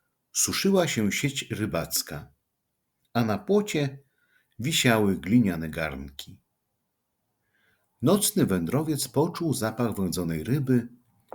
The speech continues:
i wszedł do środka. Przy parenisku siedziała młoda kobieta,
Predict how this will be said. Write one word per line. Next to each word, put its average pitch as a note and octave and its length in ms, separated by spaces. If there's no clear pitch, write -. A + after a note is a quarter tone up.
i F#3 100
wszedł E2 380
do E2 140
środka. - 680
Przy - 180
parenisku F#2 600
siedziała G2 380
młoda F2+ 320
kobieta, G#2 640